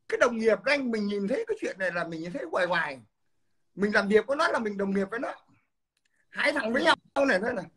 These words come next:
Speaker 1: Làm việc gần với nhau, một thằng thứ nhất, một thằng thứ hai. Nhưng mà nếu mà khi mà cần á, thì thằng, cái thằng thứ hai đây nó sẽ ôm vào trong anh, nghĩa là nó ôm anh vào trong lòng một cách rất là, rất, rất là, là, là thân thiết, rồi nó cầm con dao nó chọc đâm vào sau lưng của anh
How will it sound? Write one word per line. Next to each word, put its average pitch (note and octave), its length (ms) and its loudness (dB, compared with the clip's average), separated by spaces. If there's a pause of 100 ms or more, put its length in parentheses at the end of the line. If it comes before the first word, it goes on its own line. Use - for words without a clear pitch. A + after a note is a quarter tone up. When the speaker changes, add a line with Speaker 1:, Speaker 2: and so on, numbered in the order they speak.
(320)
Speaker 1:
Làm G#3+ 260 2
việc G#3 180 2
gần G#3+ 180 0
với B3 80 -6
nhau, C#4 160 -2
một A3 160 -6
thằng G3 300 -8
thứ D#4 100 -6
nhất, D#4+ 280 -2
một A#3 80 -10
thằng F#3 160 -6
thứ A#3+ 80 -4
hai. B3 280 -4 (640)
Nhưng A3 120 -8
mà G#3+ 100 2
nếu A3+ 360 2
mà A#3 140 0 (280)
khi B3+ 160 -2
mà A#3 120 0
cần G3+ 300 4
á, B3+ 160 -2 (420)
thì G#3 100 -4
thằng, A3+ 140 -2
cái D#4 100 -8
thằng G#3+ 140 -4
thứ B3+ 120 0
hai C4 240 2
đây C#4 180 0
nó C#4+ 200 -4
sẽ - 120 -4
ôm C#4 220 6
vào B3 80 -2
trong B3+ 180 -4
anh, A#3+ 280 -6 (400)
nghĩa A#3+ 120 0
là C#4+ 200 0
nó - 60 -2
ôm C#4+ 320 4
anh C#4+ 180 -2
vào G3 160 0
trong A#3+ 160 -4
lòng G#3 240 4
một E3+ 80 -12
cách - 140 -16
rất - 220 -2
là, B3+ 120 -2 (260)
rất, B4 80 4 (640)
rất C5 100 8 (120)
là, F3+ 280 -2 (320)
là, C#3 220 -4
là C3 120 -6
thân B3+ 220 2
thiết, A#4+ 220 6
rồi F3 140 -2
nó - 80 -6
cầm F#3+ 160 2
con G#3+ 120 -6
dao - 180 0
nó - 80 -4 (100)
chọc - 100 2 (460)
đâm G#3+ 180 0
vào E3+ 160 -4
sau A3 120 -2
lưng G#3+ 220 -6
của - 60 -8
anh C4+ 180 -6